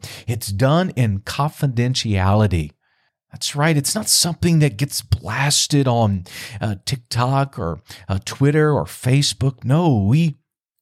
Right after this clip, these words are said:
we have a heart and sensitivity to the real hurts and difficulties that people face.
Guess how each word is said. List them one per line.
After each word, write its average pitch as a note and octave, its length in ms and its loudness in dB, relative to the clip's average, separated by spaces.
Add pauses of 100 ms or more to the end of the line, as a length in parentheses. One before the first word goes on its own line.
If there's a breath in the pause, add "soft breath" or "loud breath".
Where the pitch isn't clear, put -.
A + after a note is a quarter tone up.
(120)
we G3 100 -10
have F#3+ 140 -8
a G2+ 80 -4
heart C#3+ 500 0
and F#2 240 -2 (320 soft breath)
sensitivity D#3 960 0
to A2 240 -2
the F#2 260 -2 (240 loud breath)
real C#3+ 200 2
hurts - 760 -6 (520 soft breath)
and A2 220 2
difficulties A#2+ 720 0
that F#2 220 -4
people B2 440 -2
face. - 840 0